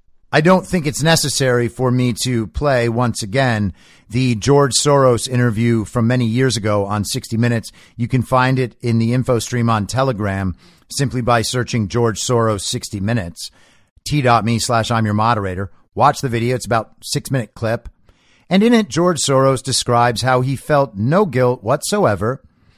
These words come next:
by pretending to be Christian and helping to load Hungarian Jews onto the trains to concentration camps. That's who George Soros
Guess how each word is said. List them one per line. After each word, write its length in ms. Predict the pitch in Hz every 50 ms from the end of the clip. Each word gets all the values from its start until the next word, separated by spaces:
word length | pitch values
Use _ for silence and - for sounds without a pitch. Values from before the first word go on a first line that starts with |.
| _ _ _ _ _ -
by 500 | 107 113 147 147 143 139 135 131 131 - _ _ _ _ _
pretending 720 | - 156 156 - - 185 196 202 208 208 208 214 160 117 - _ -
to 100 | 151 156
be 160 | 127 160 180
Christian 540 | - - - 123 104 - - 113 123 143 - - - - - _ _ _ _ _ _ _
and 160 | - 160 160
helping 440 | 131 139 165 160 113 165 170 165 151 - -
to 180 | 165 165 151
load 320 | 147 143 151 151 156 160 139
Hungarian 580 | 147 175 170 139 139 139 147 156 165 175 160
Jews 460 | 113 92 107 110 113 123 135 123 - - _ _ _ _ _ _
onto 300 | 98 104 131 147 - 170
the 100 | 170 196
trains 460 | - - - 120 113 113 120 131 120
to 80 | - 139
concentration 720 | - 165 165 156 - 170 - - 190 196 180 - 151 123
camps. 400 | - 107 95 76 - _ - - - _ _ - _ _ - _
That's 340 | - 185 226 226 - - - - _ _ _ _ _ _
who 240 | - 208 240 240 208
George 340 | 139 165 185 180 170 156 127
Soros 680 | - 175 170 156 147 139 131 120 113 104 - -